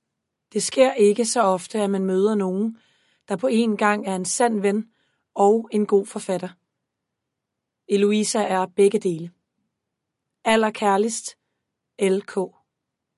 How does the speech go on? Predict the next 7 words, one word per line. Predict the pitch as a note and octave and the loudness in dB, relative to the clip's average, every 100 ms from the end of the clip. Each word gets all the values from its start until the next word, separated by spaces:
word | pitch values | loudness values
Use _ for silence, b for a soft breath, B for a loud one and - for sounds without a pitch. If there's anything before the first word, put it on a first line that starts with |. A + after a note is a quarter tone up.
| _ _ _ _ _ _ _ _ _ _ _ _ _ _ _ _ _ _ _ _ _ _ _ _ _ _ _ _ _ _ _ _ _ _ - | _ _ _ _ _ _ _ _ _ _ _ _ _ _ _ _ _ _ _ _ _ _ _ _ _ _ _ _ _ _ _ _ _ _ -2
Forord. | G#3+ G3+ A3+ F#3 E3+ - _ _ _ _ _ _ _ _ _ _ _ _ _ _ _ _ _ - | 4 6 6 2 0 -12 _ _ _ _ _ _ _ _ _ _ _ _ _ _ _ _ _ -8
Kaptajn | A3+ - A3+ A#3+ A#3+ A#3 | -6 -2 4 4 4 -4
Christopher | A3+ A3+ - G3+ F#3+ | -6 -6 -2 -2 -2
Filen. | A3+ - F#3 F3 F3 - _ _ _ _ _ _ _ _ _ | -6 -6 -6 -6 -6 -10 _ _ _ _ _ _ _ _ _
Femoghalvfemsens | - B3 B3+ A#3+ A#3 A3+ G#3+ - G#3 - | 0 2 4 2 2 0 0 -2 -4 -6
tyvende | - A3+ A3 A#3+ | -4 0 0 0
infanteriregiment. | A#3 G3 G3+ F3+ G3 G3 A3 G#3+ G3+ G#3 F#3+ G#3 | -2 -4 -4 -4 -2 0 0 -2 -4 -2 -2 -6